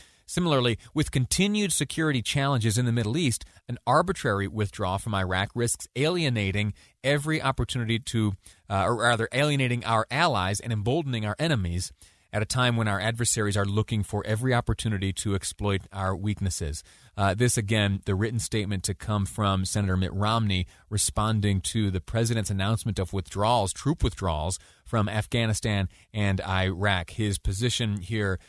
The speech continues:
uh, is pretty concise at the very end of his statement. It reads, "The administration should reconsider and reverse this politically motivated decision and avoid worsening our national security challenges." My, my time to continue has, uh, expired, but I can tell you,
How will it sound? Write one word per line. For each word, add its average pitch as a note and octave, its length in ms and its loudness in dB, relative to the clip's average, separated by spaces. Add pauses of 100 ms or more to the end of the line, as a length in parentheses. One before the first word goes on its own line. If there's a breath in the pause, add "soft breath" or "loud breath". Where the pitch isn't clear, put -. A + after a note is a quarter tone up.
(200 soft breath)
uh, F#2+ 220 -2
is G2 500 -6
pretty A2 240 -6
concise G2+ 480 -2
at F#2+ 60 -8
the - 80 -8
very F#2+ 280 2
end G2+ 120 0
of F2+ 60 -2
his F#2 100 -2
statement. G2+ 380 0
It F2+ 80 -8
reads, G#2+ 240 -4
"The A2+ 120 -2
administration B2 760 0
should F#2+ 320 -6
reconsider D3+ 640 -2
and G#2+ 220 -2
reverse A2+ 520 2 (280 soft breath)
this A#2 140 -2
politically C#3 540 0
motivated A#2 480 2
decision A2 520 0 (240 loud breath)
and G2+ 120 0
avoid G#2 300 2
worsening G#2 580 0 (240 loud breath)
our G2+ 200 4
national G2 500 -2
security F#2 560 -4
challenges." E2+ 580 -6 (320 loud breath)
My, C3+ 140 0
my A#2+ 140 0
time E3 260 0
to D3 80 -2
continue C3 380 -2
has, A#2 340 -2
uh, A2+ 40 2
expired, G#2+ 680 -2
but G#2 100 -2
I G2+ 60 -2
can G#2 140 -8
tell D3+ 200 -4
you, A2+ 220 -2